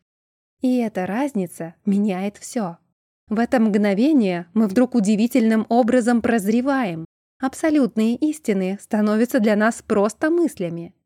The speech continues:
Ну а мысли, как известно, можно изменить. Или, что ближе к духу осознанности,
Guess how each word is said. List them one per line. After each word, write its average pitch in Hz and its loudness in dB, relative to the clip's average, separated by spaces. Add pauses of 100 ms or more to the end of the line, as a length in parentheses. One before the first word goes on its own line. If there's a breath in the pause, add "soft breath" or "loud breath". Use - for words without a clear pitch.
(260)
Ну 359 -2
а 247 2
мысли, 302 0
как 220 -4
известно, 208 -2
можно 214 2
изменить. 247 0 (360)
Или, 349 0
что 226 -4
ближе 196 -2
к 175 -4
духу 190 -2
осознанности, 269 -2